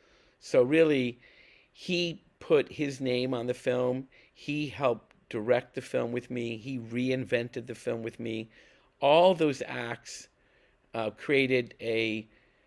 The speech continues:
um, a tremendous following of the story. And I think even the Unitarians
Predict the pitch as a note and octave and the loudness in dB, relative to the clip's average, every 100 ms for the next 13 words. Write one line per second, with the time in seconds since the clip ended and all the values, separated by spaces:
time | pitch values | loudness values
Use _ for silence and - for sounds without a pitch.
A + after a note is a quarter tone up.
0 | _ _ - G2+ G2 D#2+ - - - D3 | _ _ -8 -6 -6 -8 -12 -6 -2 0
1 | D3+ D#3 C#3+ - C3 B2 C3 G#2+ G#2 G2 | 2 2 0 0 2 4 2 0 -2 -6
2 | G2+ - - A2 G#2+ F2+ G2 - _ A#2+ | -8 -8 -2 0 0 -2 -6 -16 _ -4
3 | A#2+ B2+ D3+ - C3+ B2 A2+ A#2+ C3 A#2+ | -2 0 -2 0 -4 -2 -4 -2 -4 -4
4 | D3+ D#3 D3+ A#2 G#2+ G#2 - | 0 2 2 0 -4 -8 -16